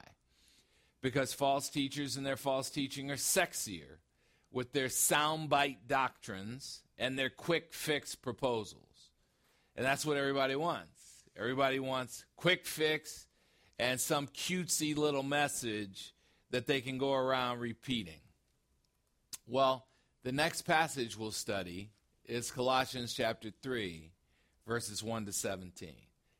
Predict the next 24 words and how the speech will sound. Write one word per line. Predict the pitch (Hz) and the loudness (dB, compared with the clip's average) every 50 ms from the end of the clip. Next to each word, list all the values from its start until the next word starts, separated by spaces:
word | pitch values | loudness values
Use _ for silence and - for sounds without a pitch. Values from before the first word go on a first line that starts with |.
| _ | _
And | - - - | -18 -16 -6
Paul | - 127 127 139 139 135 | 0 4 4 6 6 4
gives | 131 131 139 139 135 135 - | 2 0 -2 -2 -2 -4 -8
the | 127 | -8
Colossian | 123 120 127 127 123 127 123 - 135 120 117 | -4 -2 0 0 2 0 -2 -4 -6 -6 -6
believers | 113 123 120 117 117 104 110 107 101 | -4 -2 -2 -2 -4 -4 -6 -8 -8
advice | 117 104 101 90 117 131 117 98 76 71 - - - - - - - - _ _ _ _ _ _ _ - | -8 -10 -6 -2 0 0 0 0 -2 -6 -12 -14 -16 -14 -16 -18 -20 -20 _ _ _ _ _ _ _ -8
on | - 107 113 | -6 -6 -4
how | 98 104 120 120 120 120 123 120 - - | -4 -2 0 0 0 0 -2 -4 -6 -8
to | - - 123 117 117 113 113 107 - _ _ _ _ - | -4 -4 -2 -2 -2 -4 -4 -6 -10 _ _ _ _ -8
live | - 120 127 147 156 151 143 127 120 113 101 - - - | -4 -2 0 2 2 0 0 -2 -4 -6 -8 -12 -12 -8
Christianity. | 131 117 117 - - - 113 110 110 107 104 98 85 71 - - - - _ _ _ _ _ _ _ _ _ _ - | -6 -6 -6 -6 -6 -6 -4 -4 -2 -2 -4 -6 -8 -14 -18 -20 -20 -20 _ _ _ _ _ _ _ _ _ _ -6
Let's | 117 117 113 - | -4 -4 -4 -2
hear | - 120 117 113 | -2 -2 -2 -2
what | 110 107 | -2 -4
he | 104 101 | -2 -2
has | 98 95 95 98 - - | -2 -2 -4 -4 -8 -10
to | - 82 | -12 -10
say. | - - 98 82 71 69 - - - | -10 -8 -8 -8 -10 -12 -18 -12 -6
Colossians | 110 107 110 113 117 113 - 120 110 110 - | -2 0 0 0 0 -2 -4 -8 -8 -8 -6
chapter | - 120 104 - - - 101 | -4 -4 -4 -4 -4 -8 -14
three, | 87 - 101 95 92 | -12 -10 -10 -10 -8
verse | 82 87 85 87 - - - | -8 -10 -12 -10 -12 -14 -14
one. | 80 73 65 69 | -16 -18 -18 -20